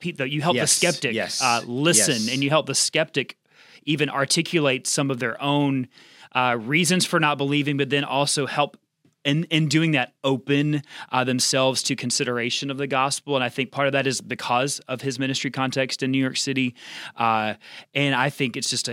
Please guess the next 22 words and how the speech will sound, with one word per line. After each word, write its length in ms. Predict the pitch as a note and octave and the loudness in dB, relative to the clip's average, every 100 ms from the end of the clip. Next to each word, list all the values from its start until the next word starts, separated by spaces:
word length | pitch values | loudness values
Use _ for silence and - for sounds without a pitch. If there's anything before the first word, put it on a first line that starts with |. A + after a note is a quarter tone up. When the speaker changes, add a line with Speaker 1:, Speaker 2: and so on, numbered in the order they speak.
| A2+ | -8
Speaker 1:
it's 100 | - | -6
been 140 | B2 | -6
a 40 | A2 | -6
helpful 360 | A#2 A2 A2 | -6 -8 -10
tool, 440 | - B2 A#2+ A2 A2+ | -10 -4 -4 -2 0
Speaker 2:
Yeah. 180 | C#3 G#2+ | 0 0
Speaker 1:
uh, 120 | G#2 | -4
and 120 | G#2+ G#2+ | -6 -4
way 140 | A2 | -4
that 140 | - | -6
one 180 | G#2+ A2+ | -8 -8
of 80 | G#2 | -6
his 140 | G2 | -8
leg-, 280 | A#2+ G#2+ A2 | -8 -8 -8
legacies 500 | A2 A2 G#2+ G2+ G2 | -6 -6 -6 -8 -10
in 80 | G2 | -12
the 60 | G#2 | -12
church. 380 | - F2 - - | -12 -12 -14 -4
Speaker 2:
Yeah, 180 | C3 G2 | 0 2
absolutely. 680 | G2+ G#2+ - F#2 G2 E2 F#2 | 2 0 -2 -2 -4 -4 0
So, 300 | - F3 B2 | 4 4 4
so 420 | - F3 C#3 | 4 6 4